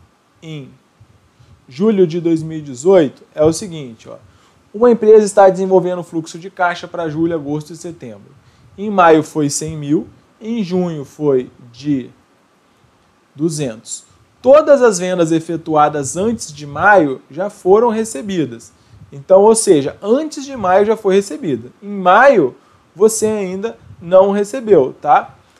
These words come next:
Então, vamos lá, quer saber de julho. Em julho, você vai receber quanto? Em julho, você vai receber vinte por cento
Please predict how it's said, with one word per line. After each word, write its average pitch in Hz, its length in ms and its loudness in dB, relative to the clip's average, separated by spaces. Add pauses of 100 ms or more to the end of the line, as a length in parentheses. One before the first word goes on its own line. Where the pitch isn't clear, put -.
(120)
Então, 196 140 -4
vamos 247 200 4
lá, 180 140 6
quer 175 140 -10
saber 202 340 -4
de 240 160 -6
julho. 175 340 -2
Em 196 140 -8
julho, 233 260 -6
você 254 240 2
vai 247 140 4
receber 233 380 2
quanto? 175 480 0 (4000)
Em 226 180 0
julho, 190 460 4 (1040)
você 180 300 2
vai 202 160 6
receber 190 540 4
vinte 262 360 -10
por 233 220 -12
cento 160 520 -4